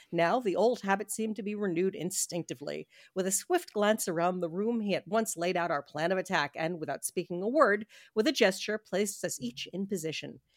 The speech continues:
Van Helsing, Harker, and I were just behind the door, so that when it was opened, the professor could guard it, while we two stepped between the incomer and the door.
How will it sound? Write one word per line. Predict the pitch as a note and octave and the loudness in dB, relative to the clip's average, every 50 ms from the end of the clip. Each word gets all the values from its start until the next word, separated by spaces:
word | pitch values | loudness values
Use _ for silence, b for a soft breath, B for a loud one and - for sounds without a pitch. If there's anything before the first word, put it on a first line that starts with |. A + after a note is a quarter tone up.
| _ _ - | _ _ -4
Van | - E3+ D#3+ C#3 | -2 -2 -2 0
Helsing, | D#3+ G#3 A#3+ - - E3 D3+ D3+ | 2 0 0 0 0 -4 -4 0
Harker, | - G#3+ A#3 A#3+ - G3 F3 E3+ | 2 2 4 4 2 0 -2 0
and | E3 E3 | 0 0
I | F3 G3+ A3 | 0 0 0
were | F#3 E3 B2 - | -2 -4 -6 -4
just | - C4 B3+ - - | -4 -4 -4 -4 -4
behind | - G#3 G3+ G#3 G3 F3+ | -4 -2 0 0 -2 -2
the | F3+ E3 | -2 -2
door, | - E3+ D#3 C#3 C3+ C#3+ - b b b b | 0 0 0 0 -2 -6 -10 b b b b
so | - - A#3 | 0 2 4
that | G#3+ G3+ G#3 F#3+ | 6 6 6 6
when | E3+ F#3 F3+ | 4 0 -2
it | E3+ - | -2 -2
was | - - - | -4 -4 -2
opened, | - C#4+ C#4+ - F#3+ F#3+ | -2 -2 0 -2 -4 -4
the | F#3+ G3+ | -4 -6
professor | A3 A3+ G3+ - D#3+ - - E3 | -8 -8 -6 -6 -6 -6 -6 -8
could | - - F#3 D3+ | -6 -6 -6 -6
guard | - D3+ C#3+ C#3+ C#3 C#3+ | -4 -4 -4 -2 -4 -6
it, | - - - _ - _ _ | -10 -14 -16 _ -20 _ _
while | - F3 D#3+ D#3 D3+ - - - - | -2 0 0 -2 -4 -8 -12 -6 -4
we | C#4 D#4 | -4 -4
two | D4+ - G3 E3 | -2 -2 -4 0
stepped | - - - - C4 - - - _ | 0 0 2 2 0 -2 -2 -20 _
between | - E3+ - - A#3 A3 G3 | -14 -12 -6 -2 0 0 0
the | F#3 D#3+ B2+ | 0 0 0
incomer | - B3+ C4 - C4 B3+ B3+ B3 - - | 0 -2 0 0 0 0 0 -2 -4 -4
and | D#3 F#3 A3 G#3+ | -4 -4 -4 -2
the | F#3 G#3 | -2 -4
door. | - - D#3+ D3+ C#3+ C#3 B2+ B2+ D#3 | -2 0 -2 0 0 -2 -4 -6 -8